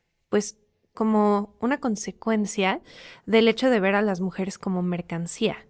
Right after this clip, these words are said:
O sea, especialmente en los antros,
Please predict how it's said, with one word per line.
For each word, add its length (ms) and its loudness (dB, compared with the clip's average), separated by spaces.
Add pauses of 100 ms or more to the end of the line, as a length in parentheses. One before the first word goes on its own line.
(380)
O 80 0
sea, 180 4
especialmente 760 0
en 100 -2
los 180 -4
antros, 500 -6